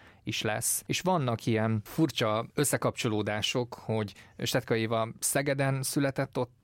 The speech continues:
élt gyerekkora egy részében, aztán Debrecen, de közben Budapesten is élt egy keveset, illetve budapesti kiadók adták ki a, a köteteit, az első négyet, és egyébként nekem is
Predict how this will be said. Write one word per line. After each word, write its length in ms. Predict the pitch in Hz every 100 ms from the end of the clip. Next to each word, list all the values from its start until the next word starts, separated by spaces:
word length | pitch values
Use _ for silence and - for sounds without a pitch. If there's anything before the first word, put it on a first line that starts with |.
| _ -
élt 400 | 117 110 - 117
gyerekkora 440 | 117 117 - 117
egy 120 | 107
részében, 680 | 113 120 - 135 131 131 127 - - -
aztán 560 | - - - 104 101 101 -
Debrecen, 680 | 110 110 135 - 135 131 123 - - -
de 180 | 117 113
közben 600 | - 107 107 104 107 107
Budapesten 560 | 123 127 127 117 127 120
is 140 | -
élt 180 | 120 117
egy 100 | 110
keveset, 400 | 117 110 120 113
illetve 320 | 110 107 107
budapesti 520 | 107 110 98 95 -
kiadók 800 | - 117 104 101 101 98 - -
adták 420 | - 107 - 107
ki 260 | - 117 117
a, 340 | 107 104 107 -
a 220 | - 107
köteteit, 580 | - 113 104 104 107 -
az 120 | 107
első 340 | 104 - -
négyet, 480 | 104 120 123 131 - -
és 300 | 127 120 -
egyébként 540 | 131 123 - 139 127
nekem 340 | 135 151 107 101
is 360 | 95 - -